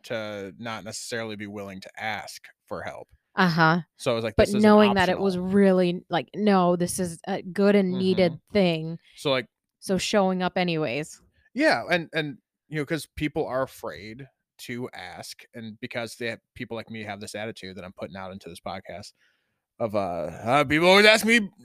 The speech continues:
Speaker 1: about, people be asking me to do shit. Um, that people are afraid to ask.
Speaker 2: Uh-huh.
Speaker 1: And so there's, there's virtue in, uh,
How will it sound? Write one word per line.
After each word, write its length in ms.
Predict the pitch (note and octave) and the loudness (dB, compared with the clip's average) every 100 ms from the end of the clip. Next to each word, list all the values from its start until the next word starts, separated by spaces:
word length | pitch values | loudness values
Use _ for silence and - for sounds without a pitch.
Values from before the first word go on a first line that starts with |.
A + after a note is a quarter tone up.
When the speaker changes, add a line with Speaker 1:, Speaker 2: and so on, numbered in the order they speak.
| G3 | -10
Speaker 1:
about, 220 | E3+ - _ - | -8 -10 _ -4
people 240 | D#3 F#3+ | -2 -2
be 240 | F3+ G#3 F#3+ | 0 4 6
asking 320 | G#3+ - G3+ | 4 4 0
me 100 | A3+ | 2
to 100 | A#3 | 0
do 220 | B3 G#3 | 0 -2
shit. 320 | - A#2+ C3 - _ - _ _ | -2 -6 -8 -14 _ -20 _ _
Um, 380 | B2+ A#2 A2+ F#2 _ _ _ _ _ _ _ _ _ _ _ _ C3 | 0 0 -2 -8 _ _ _ _ _ _ _ _ _ _ _ _ -6
that 120 | D3 | -2
people 200 | C#3+ C3+ | 2 2
are 80 | B2 | 2
afraid 320 | - A#2 A2+ | 0 -4 -2
to 80 | A#2 | -4
ask. 500 | G#3+ D2 - - - - _ | -4 -6 -12 -18 -20 -20 _
Speaker 2:
Uh-huh. 220 | G3 F#3 | -12 0
Speaker 1:
And 160 | F3 E3+ | 2 2
so 180 | C#3+ C3+ | 2 2
there's, 400 | D3 D3 - - | 2 0 -2 -8
there's 340 | - D3+ D3+ C3 | 0 2 2 -2
virtue 800 | B2 B3 - - G#2+ F#2 F#2 F#2+ | -2 -2 -2 -6 -8 -10 -14 -14
in, 400 | A#2+ A2+ A2 G#2+ - _ _ _ _ _ _ A2 | -10 -10 -10 -14 -18 _ _ _ _ _ _ -12
uh, 280 | G2+ F2+ | -8 -8